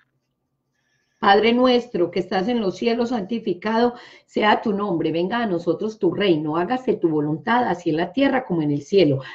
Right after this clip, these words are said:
Danos hoy nuestro pan de cada día, perdónanos las ofensas como también nosotros perdonamos a los que nos ofenden.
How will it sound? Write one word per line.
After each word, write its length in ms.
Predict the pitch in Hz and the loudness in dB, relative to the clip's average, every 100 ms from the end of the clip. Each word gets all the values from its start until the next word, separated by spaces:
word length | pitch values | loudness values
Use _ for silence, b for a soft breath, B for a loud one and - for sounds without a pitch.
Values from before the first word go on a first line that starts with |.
| B | B
Danos 560 | 175 214 202 226 - _ | 0 2 2 0 -4 _
hoy 180 | 262 294 | 4 6
nuestro 380 | 269 254 190 190 | 4 2 -2 0
pan 160 | 175 | 0
de 140 | 165 180 | 0 0
cada 260 | 208 190 | 2 2
día, 240 | 196 208 - - _ | 4 2 2 -8 _
perdónanos 1600 | 269 233 220 185 175 254 254 254 262 294 311 311 262 285 262 - b b - | 4 4 2 -2 2 4 6 4 4 4 2 2 4 4 2 -4 b b 0
las 360 | 233 226 - - | 2 2 0 -2
ofensas 960 | 196 190 180 254 277 269 269 175 185 - | 4 4 4 2 4 2 0 0 0 -2
como 260 | 190 185 180 | -2 -2 -2
también 600 | 175 175 175 185 185 208 | -4 -2 0 -2 -2 -4
nosotros 540 | 240 240 254 254 240 | -6 -6 -8 -6 -6
perdonamos 560 | - - 170 170 170 226 | -4 -2 2 2 0 0
a 40 | |
los 140 | 190 | 0
que 140 | - 170 | 0 -2
nos 160 | 165 | -2
ofenden. 400 | 170 208 196 165 | -2 0 2 0